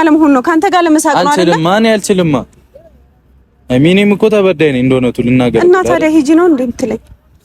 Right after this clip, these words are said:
Speaker 1: እ? ይሻላል፣ እንደዛ ይሻላል።
Speaker 2: አሁን ሂጂ ብዬሽ ብቻሽን ነው የምትሄጂው?
Speaker 1: አላቅም።
Speaker 2: ምንድን ነው የምትቀበጣጠው?
Speaker 1: ሰላማዊ መሆን አንችልም?
Speaker 2: አልችልም። እኔ አሁን አልችልም። እኔ አሁን አልችልም።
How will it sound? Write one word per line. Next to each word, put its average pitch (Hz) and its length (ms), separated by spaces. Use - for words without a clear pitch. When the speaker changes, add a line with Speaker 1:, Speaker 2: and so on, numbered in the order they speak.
Speaker 1:
እ? 294 120
ይሻላል፣ 359 420
እንደዛ 311 280
ይሻላል። 381 380
Speaker 2:
አሁን 175 200
ሂጂ 165 220
ብዬሽ 160 280
ብቻሽን 151 340
ነው 160 100
የምትሄጂው? 151 320
Speaker 1:
አላቅም። 381 480
Speaker 2:
ምንድን 170 340
ነው 185 80
የምትቀበጣጠው? 156 480
Speaker 1:
ሰላማዊ 381 440
መሆን 359 220
አንችልም? 392 360
Speaker 2:
አልችልም። 147 460
እኔ 131 160
አሁን 202 180
አልችልም። 135 360
እኔ 143 200
አሁን 190 260
አልችልም። 165 400